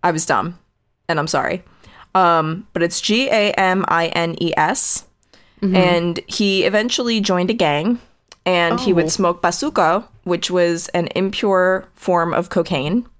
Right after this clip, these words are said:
Speaker 2: Ugh.
Speaker 1: Um, yes, so a child, a, a homeless child drug addict in a gang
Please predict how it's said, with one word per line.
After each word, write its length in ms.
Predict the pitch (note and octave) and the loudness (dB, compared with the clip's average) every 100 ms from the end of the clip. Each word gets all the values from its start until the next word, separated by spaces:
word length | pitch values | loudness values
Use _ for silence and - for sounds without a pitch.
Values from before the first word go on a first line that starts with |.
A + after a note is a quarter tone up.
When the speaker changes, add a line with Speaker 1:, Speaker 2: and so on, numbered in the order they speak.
| _ - - - | _ -20 -20 -4
Speaker 2:
Ugh. 400 | F3 B3 A#3+ F3 | 0 2 2 2
Speaker 1:
Um, 520 | F3 E3 D#3+ D#3+ D3+ | 2 4 2 0 -4
yes, 480 | - D#3+ - - - | -2 0 0 -2 -6
so 280 | - G3 F3+ | 0 2 4
a 100 | F3+ | 2
child, 680 | F3+ A#3 G3 G#3 A3 G#3 - - | 2 2 2 4 2 0 -2 -2
a, 200 | E3+ E3 | -2 0
a 80 | F3+ | 0
homeless 840 | E3+ - A#3+ B3 C4 C4+ C4+ - - - _ _ _ _ _ _ _ _ _ _ | 0 0 2 4 4 2 2 -4 -6 -14 _ _ _ _ _ _ _ _ _ _
child 640 | - - G3 G3 F#3+ F#3+ D#3+ | -2 4 4 6 4 2 2
drug 280 | F#3 E3+ D#3+ | 2 2 2
addict 420 | D#3 D#3 D#3+ - | 2 2 -2 -4
in 140 | E3+ D#3+ | -2 -2
a 60 | |
gang 400 | D3+ F#2+ D2 F#3 | -2 -2 -4 -6